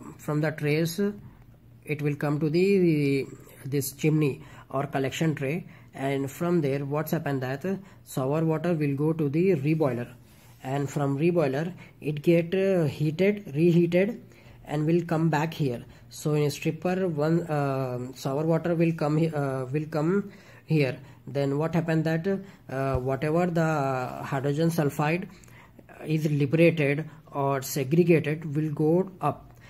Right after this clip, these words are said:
and the strip water will come, will get collected in bottom.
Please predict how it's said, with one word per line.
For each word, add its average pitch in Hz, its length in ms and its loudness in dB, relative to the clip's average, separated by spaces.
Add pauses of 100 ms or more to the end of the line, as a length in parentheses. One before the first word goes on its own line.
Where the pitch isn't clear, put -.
(180)
and 135 140 -2
the 139 80 -2
strip 170 340 -2
water 165 360 0
will 156 200 0
come, 180 520 -2 (280)
will 147 100 -2
get 165 260 -2
collected 156 400 0
in 185 180 2
bottom. 123 360 -4